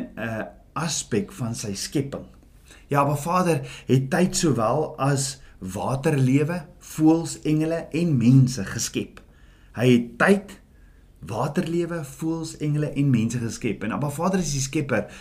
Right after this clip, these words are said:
van hemel en aarde. En Abba Vader het nie sy teenwoordigheid by sy skepping onttrek nie. Hy is baie, baie naby daaraan en beskerm dit op sy jaloerse wyse, aangesien hy die mens,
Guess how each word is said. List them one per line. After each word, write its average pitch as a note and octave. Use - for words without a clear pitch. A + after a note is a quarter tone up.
van C3
hemel A2+
en A2
aarde. A2+
En C#3+
Abba F#3+
Vader F3+
het F#3
nie F#3+
sy F3
teenwoordigheid C#3
by B2
sy C3
skepping C3+
onttrek C#3
nie. G2
Hy C#3+
is C#3+
baie, F3
baie D3
naby B2
daaraan F#2
en D3+
beskerm D#3+
dit A#2
op -
sy D3+
jaloerse C#3+
wyse, D3
aangesien C#3+
hy D3+
die D#3
mens, B2+